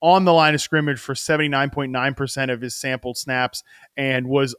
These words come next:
on the line of scrimmage in twenty twenty even eighty percent. But, like, earlier in his career with the Giants,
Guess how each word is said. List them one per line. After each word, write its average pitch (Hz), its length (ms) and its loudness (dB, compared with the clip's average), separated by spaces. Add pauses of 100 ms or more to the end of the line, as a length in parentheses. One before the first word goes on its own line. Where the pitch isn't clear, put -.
on 165 240 4
the 160 60 6
line 147 200 6
of 139 60 -2
scrimmage 147 240 -2
in 156 120 -6
twenty 180 320 0
twenty 214 440 4
even 139 440 -2 (160)
eighty 185 260 4
percent. 117 520 -8 (280)
But, 226 280 6
like, 175 240 0
earlier 190 480 8
in 165 80 4
his 151 200 0
career 143 640 2 (240)
with 143 200 0
the 135 60 -4
Giants, 175 580 2